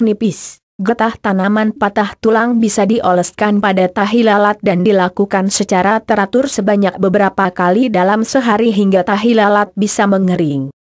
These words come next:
Menyembuhkan sakit gigi. Tanaman ini juga sangat ampuh untuk menyembuhkan dan mengurangi rasa sakit ketika Anda sedang sakit gigi karena berlubang.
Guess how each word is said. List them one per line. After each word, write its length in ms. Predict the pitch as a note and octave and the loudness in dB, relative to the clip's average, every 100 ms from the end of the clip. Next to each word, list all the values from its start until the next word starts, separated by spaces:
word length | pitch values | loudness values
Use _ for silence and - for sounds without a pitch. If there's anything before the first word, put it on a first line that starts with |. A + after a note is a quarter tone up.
| _ _ - | _ _ -2
Menyembuhkan 800 | G#3+ G#3+ A3 G#3+ G3+ - B3 A#3+ | 2 4 4 4 2 0 0 0
sakit 400 | G#3+ G3+ C#4+ B3+ | -2 -4 -4 -2
gigi. 320 | G#3+ A3+ A3+ | 0 0 0
Tanaman 560 | A3+ A#3+ A3 G#3+ G#3 F#3 | 0 0 0 0 0 0
ini 320 | G#3 G#3+ D4 | 0 2 2
juga 400 | A#3+ G#3+ G3+ G3 | 2 2 0 0
sangat 400 | - F#3+ F#3 A#3+ | 0 -2 -2 0
ampuh 240 | A#3 G#3+ | 0 0
untuk 320 | G3 F#3 F#3+ F3 | 0 -2 -2 -2
menyembuhkan 720 | F3 F#3+ G3+ G3 G3+ F#3+ G3+ | 0 2 0 0 -2 0 0
dan 160 | G3+ | 2
mengurangi 720 | G3+ G3 G3 F#3 F3 F#3 G#3 G3+ | 2 2 2 2 0 2 2 2
rasa 320 | F3+ - F3 | 0 -2 -2
sakit 480 | - G3+ - C#4+ - | -2 -4 -4 -6 -4
ketika 480 | G3+ F3+ A#3+ A#3+ | -4 -4 -2 -2
Anda 240 | A#3 A3+ F3 | 0 0 0
sedang 400 | - G3 E3+ E3+ | -2 -2 0 -2
sakit 400 | - F3+ - C#4 | -2 -4 -4 -2
gigi 320 | G#3 A#3 A#3 A#3+ | 0 0 0 0
karena 320 | G#3 F#3+ E3+ | -2 0 -2
berlubang. 640 | D3 F3+ F3 F#3 D3 C#3 | 0 0 0 0 -2 -4